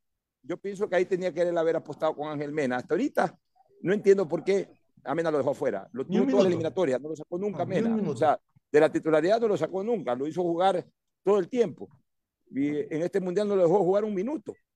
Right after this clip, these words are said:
Speaker 1: Mala suerte de Mena, ¿no? En su
Speaker 2: Sí.
Speaker 1: mejor momento, cuando estaba en el fútbol local,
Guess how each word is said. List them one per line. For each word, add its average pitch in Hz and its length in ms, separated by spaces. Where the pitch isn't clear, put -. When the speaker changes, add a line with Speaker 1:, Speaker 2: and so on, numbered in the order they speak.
Speaker 1:
Mala - 220
suerte 254 360
de 185 100
Mena, 175 320
¿no? 196 180
En 160 100
su 143 80
Speaker 2:
Sí. 202 60
Speaker 1:
mejor 208 260
momento, 254 440
cuando 190 180
estaba 233 220
en 220 80
el 190 80
fútbol 220 260
local, 214 420